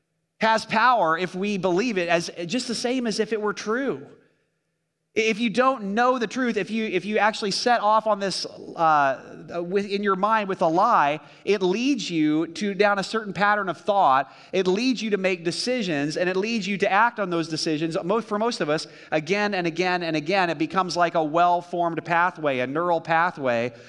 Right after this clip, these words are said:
that we just keep walking down again and again and again. A lie that's believed will affect you the same as if it was true. That's the power it has in our lives. And that's exactly the story that happens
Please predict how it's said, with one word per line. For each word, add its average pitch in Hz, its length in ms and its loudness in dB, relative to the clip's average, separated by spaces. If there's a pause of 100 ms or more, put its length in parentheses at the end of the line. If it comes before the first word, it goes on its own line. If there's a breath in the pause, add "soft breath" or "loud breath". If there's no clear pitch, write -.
(160 loud breath)
that 175 120 0
we 180 120 0
just 180 220 -6
keep 180 160 -4
walking 165 340 0
down 170 300 2
again 165 320 0
and 151 100 -4
again 143 480 0
and 139 220 -6
again. 131 640 -4 (340 loud breath)
A 160 60 0
lie 214 340 2
that's 160 180 -6
believed 143 380 -2
will 131 140 -2
affect 185 380 -4
you 117 80 -4
the 113 80 -4
same 139 260 -6
as 110 140 -6
if 107 100 -6
it 98 80 -10
was 95 140 -16
true. 113 340 -8 (920 soft breath)
That's 175 180 -2
the 175 80 -4
power 160 440 0
it 123 60 -6
has 127 260 0
in 113 80 -8
our 104 140 -2
lives. 107 540 -4 (960)
And 156 160 0
that's 196 220 0
exactly 170 580 0
the 160 120 -4
story 135 680 -2 (460 loud breath)
that 160 120 2
happens 143 840 -2